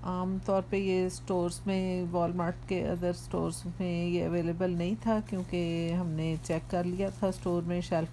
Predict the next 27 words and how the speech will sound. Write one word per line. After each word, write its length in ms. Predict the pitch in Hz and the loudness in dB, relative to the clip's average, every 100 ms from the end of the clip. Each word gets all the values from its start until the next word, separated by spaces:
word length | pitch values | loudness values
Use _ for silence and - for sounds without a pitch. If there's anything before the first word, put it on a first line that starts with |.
| - | -2
पे 60 | |
ये 160 | 175 175 | 0 2
नहीं 260 | 170 190 208 | 2 0 2
था। 280 | 208 202 - - - - - - - - | 2 2 -2 -10 -12 -12 -12 -12 -2 2
सिर्फ 240 | 202 208 | 2 2
online 540 | 190 185 190 185 185 | 2 2 2 2 2
इसको 260 | 180 - 196 | 0 0 0
advertise 580 | 185 175 175 175 175 - - | 2 2 2 2 2 0 0
किया 160 | 180 | 0
गया 240 | 175 175 175 | 2 2 0
था 200 | - 190 | 0 -2
कि 180 | - 175 | 0 0
ये 320 | 170 170 170 | 2 2 0
special 540 | - 170 165 - 175 | 0 0 0 0 2
order 260 | 170 160 175 | 2 2 0
है 320 | 175 185 175 | 2 2 2
Christmas 460 | 170 175 170 - 175 | 0 -4 -4 -2 -4
sales 480 | - 180 175 170 - | -4 -2 -2 -2 -2
के 140 | 190 | -2
लिए। 300 | 180 185 202 277 - - - - - - - - - - - - - | 0 -2 -4 -4 -10 -14 -14 -14 -14 -14 -14 -14 -14 -14 -14 -14 -6
तो 460 | 175 175 175 170 170 - | -2 0 0 -2 -4 -6
फिर 140 | 202 180 | -4 0
हमने 440 | 190 170 175 180 | 0 0 0 0
manager 440 | 175 180 175 175 190 | 0 0 0 0 -2
से 220 | - 190 | -2 -4
contact 580 | - 185 175 180 175 - | -2 -2 0 0 -2 0
करके 480 | 180 175 - 180 | 0 0 0 -2